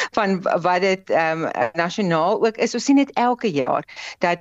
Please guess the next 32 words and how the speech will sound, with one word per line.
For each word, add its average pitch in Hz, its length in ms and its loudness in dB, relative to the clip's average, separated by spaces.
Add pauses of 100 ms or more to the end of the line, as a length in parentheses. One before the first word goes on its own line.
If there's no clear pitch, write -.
ja, 160 300 -2
tweeëntagtig 175 580 -4
komma 165 240 0
nege 139 440 0
persent. - 640 -4 (360)
So, - 300 -4
en, 160 220 2
en 156 260 0
dan 143 260 0
is - 160 -4
die 160 140 -2
slaagsyfer 156 680 -2
van 151 180 -2
die 147 120 0
onafhanklike, 147 580 -2
van 160 100 -2
die 151 260 2
Afrikaanse 151 640 -4
skole 147 340 0
vyfentagtig 135 800 -6
persent. - 500 -4 (340)
So, 226 180 2 (500)
daai 170 260 2
verbetering 175 840 0
skryf 208 380 0
ons 214 140 -2
direk 202 400 2
toe 143 280 0
aan 190 540 0
die, 180 400 2
die, 151 440 2 (160)
ehm, 139 460 0